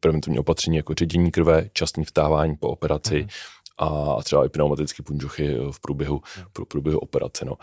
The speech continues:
Speaker 1: A třetí takovou typickou komplikací je, je, jsou ty dehistence, co jsem říkal, že se může
Speaker 2: Mhm.
Speaker 1: otevřít rána nebo může být špatně prokrvená kůže po operaci a to je taky věc, kterou snižuje právě, eh, to,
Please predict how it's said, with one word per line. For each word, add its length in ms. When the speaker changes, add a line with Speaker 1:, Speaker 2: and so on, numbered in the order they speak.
Speaker 1:
A 80
třetí 300
takovou 240
typickou 440
komplikací 640
je, 200
je, 180
jsou 160
ty 120
dehistence, 720
co 80
jsem 140
říkal, 240
že 60
se 60
může 140
Speaker 2:
Mhm. 80
Speaker 1:
otevřít 420
rána 300
nebo 140
může 180
být 180
špatně 280
prokrvená 580
kůže 420
po 220
operaci 520
a 40
to 120
je 60
taky 220
věc, 160
kterou 220
snižuje 440
právě, 400
eh, 20
to, 260